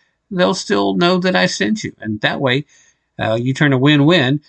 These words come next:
you getting a great product, them getting a great new customer. That's you, by the way. And then that extra win comes in where I get a small, tiny little commission.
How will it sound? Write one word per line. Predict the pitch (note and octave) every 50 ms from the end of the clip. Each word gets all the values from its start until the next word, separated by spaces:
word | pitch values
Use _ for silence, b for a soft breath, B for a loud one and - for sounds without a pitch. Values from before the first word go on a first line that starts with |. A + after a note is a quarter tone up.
| b b _
you | - C#3 E3 D#3+ C3+ C3 D3 C#3+
getting | C#3 A#2+ B2 B2
a | A#2+
great | A#2+ B2 B2+ B2+ -
product, | - D3+ C#3 C3 A#2 A#2 C3 C3+ _ - _ _ _ _ _ -
them | F#2+ F#2+ G#2+ C3+ D#3+ D#3 C3+ C3 C3 D3 C3
getting | C3+ B2+ C3 B2+ A#2
a | A2 G2+ F2
great | - - A2 A2 B2 C3 B2+ A2
new | - A#2 G#2+
customer. | - C3+ B2 A#2+ - - G#2+ A2+ A2+ - _
That's | - F#2 - - G#2+
you, | G2
by | F2+ - E2+ E2+
the | F2
way. | F2+ F#2+ G2 - _ B B B B B B B B B _ _ -
And | E3 D#3 D3 C#3+ C3 - - _ -
then | D#3 D#3+ D#3 D3+ C#3+ C3+
that | C#3+ C#3 C3 -
extra | D3 D#3+ D3 - - - D#3 C#3
win | C#3+ D#3 E3 E3+ D#3+
comes | D3 D#3 D#3 D3
in | D#3+ D#3 D#3
where | D3 D3 C#3 - -
I | E3+ F#3+ A3+ G#3+ F#3+ F3+ F3+
get | E3 D#3 D#3
a | D#3
small, | C#3+ - - F3 E3+ F3 F3+ F3+ F3+
tiny | F3+ - - F3 F3+ F3+ F3+ F#3
little | F#3 F#3+ F#3
commission. | F#3 - G3+ G#3+ C4+ D4+ - F#4+ F4 A#3